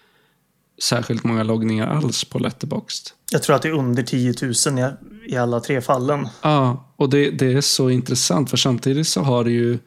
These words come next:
Speaker 1: en annan indie-regissör som, som, eh, Richard, eh, eh, Linklater, eller Linklater,
Speaker 2: Mm.
Speaker 1: eh, vars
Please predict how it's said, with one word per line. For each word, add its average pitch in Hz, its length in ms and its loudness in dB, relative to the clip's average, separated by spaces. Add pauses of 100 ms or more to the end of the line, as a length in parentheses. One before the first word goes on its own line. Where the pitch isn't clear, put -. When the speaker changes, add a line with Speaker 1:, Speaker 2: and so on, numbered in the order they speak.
(720)
Speaker 1:
en - 160 2
annan 123 400 2
indie-regissör 117 800 0
som, 113 400 0
som, 113 320 0
eh, 110 160 0 (320)
Richard, 120 460 0
eh, 110 220 2 (240)
eh, 107 400 0 (180)
Linklater, 127 640 -2
eller 113 380 -2
Linklater, 123 720 -2 (340)
Speaker 2:
Mm. 151 280 4 (640)
Speaker 1:
eh, 113 400 2 (320)
vars - 640 0